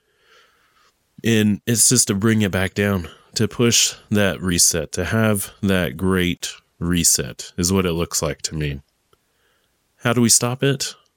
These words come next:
We, we get more informed.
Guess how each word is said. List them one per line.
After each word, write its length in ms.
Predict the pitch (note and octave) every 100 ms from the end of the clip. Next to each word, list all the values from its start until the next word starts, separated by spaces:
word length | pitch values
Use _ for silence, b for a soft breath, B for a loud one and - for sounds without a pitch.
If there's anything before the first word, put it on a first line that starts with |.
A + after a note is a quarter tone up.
| _ _ _
We, 600 | G#2+ G#2+ G#2 F#2+ F2+ E2 - _
we 120 | F#2+ G#2
get 180 | A2+ G#2
more 200 | A2 G2+
informed. 520 | - F#2 F2+ E2+